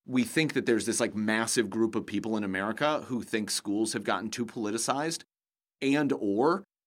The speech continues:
we hear, and again, it sort of depends on your outlet, that schools have become way too conservative, or we hear schools have become way too liberal. And it turns out that that's just, like, not parents' experiences.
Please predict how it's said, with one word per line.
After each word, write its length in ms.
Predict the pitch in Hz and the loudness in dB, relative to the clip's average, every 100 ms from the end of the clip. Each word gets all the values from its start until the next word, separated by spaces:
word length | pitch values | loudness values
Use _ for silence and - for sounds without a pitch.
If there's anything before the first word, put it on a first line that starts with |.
| _ | _
we 200 | 127 117 | 0 0
hear, 720 | 120 - 135 123 135 139 - | -2 -6 2 4 6 4 0
and 120 | 123 120 | -2 2
again, 180 | 113 | 2
it 100 | 107 | 2
sort 220 | - 127 110 | 0 0 2
of 80 | |
depends 320 | 98 117 110 113 | 0 -2 -2 0
on 80 | |
your 120 | 104 92 | 0 0
outlet, 340 | 104 127 135 - - | 0 0 -2 -8 0
that 160 | 135 135 | 2 2
schools 520 | - 123 120 127 123 | 2 6 8 8 4
have 120 | 110 | 0
become 360 | 110 117 110 101 | 0 0 0 2
way 220 | 107 113 | 4 4
too 200 | - 117 | 2 -2
conservative, 800 | 120 98 110 104 123 127 139 - _ _ | 0 0 2 2 2 2 2 -6 _ _
or 160 | 131 135 | 4 6
we 120 | 127 | 6
hear 160 | 123 | 6
schools 360 | 107 - 117 117 | 4 4 4 4
have 100 | 117 | 0
become 320 | 104 123 107 | 0 2 4
way 180 | 107 113 | 4 4
too 220 | 110 120 | 4 2
liberal. 460 | 95 101 131 160 175 _ _ _ | 4 2 4 4 2 _ _ _
And 120 | 156 | 2
it 100 | 160 | 2
turns 240 | 151 170 156 | 2 2 2
out 160 | 160 | 2
that 100 | 156 | 2
that's 160 | 127 131 | 0 0
just, 160 | 135 165 | 2 2
like, 140 | 143 | 2
not 420 | 98 104 110 - | 0 2 0 0
parents' 320 | 113 104 101 | -4 -4 -4
experiences. 680 | 95 - 95 87 73 57 - | -6 -2 -2 -2 -8 -10 -12